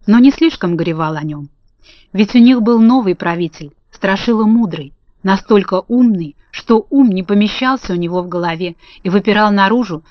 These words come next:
в виде иголок и булавок. Жители изумрудного города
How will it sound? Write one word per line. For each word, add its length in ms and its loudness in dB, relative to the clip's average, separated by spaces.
в 60 -10
виде 340 0
иголок 680 -2
и 80 -4
булавок. 640 -8
Жители 500 2
изумрудного 640 2
города 480 -2